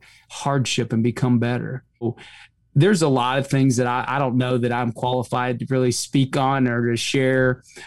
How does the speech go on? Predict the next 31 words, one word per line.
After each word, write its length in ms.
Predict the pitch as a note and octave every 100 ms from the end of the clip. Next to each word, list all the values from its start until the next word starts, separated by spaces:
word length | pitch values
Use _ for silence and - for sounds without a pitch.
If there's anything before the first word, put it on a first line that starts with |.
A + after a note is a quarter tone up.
| -
but 100 | C3
I, 80 | B2
one 240 | C3+ D#3
thing 200 | D3+ D3
I 80 | C3+
will 220 | B2+ C3+
tell 220 | B2+ B2+
you, 180 | B2 A#2+
Steve, 420 | A2+ - B2 B2
is 120 | A#2+ A2+
that 180 | A2+
I 80 | C3
will 220 | C3+ A#2+
never 440 | B2 B2+ C3+ B2 B2
share 640 | - - B2+ D#3 A#3 A3 _ _ _ _ _ _ -
anything 600 | D#3+ F3 F3 F#3+ G3 D#3
with 160 | C3+
anyone, 720 | F3 F3+ D#3 C3 A#2 G#2+ A2 A2+ -
um, 220 | A#2 A#2 -
that 240 | C3 A#2+
I 200 | A#2+ B2+
don't 220 | B2+ B2
personally 680 | - D3 C#3 C#3+ C3 A#2+ A#2 _ _
know 240 | B2+ B2+ C3
to 80 | A#2+
be 120 | B2
true 560 | - C#3 C#3+ D3+ D3 -
or 160 | B2+
haven't 280 | A2+ A#2+ A2+
personally 480 | - B2+ - A#2+ A2+
experienced. 920 | G#2+ - - A#2+ A2 G#2 - - -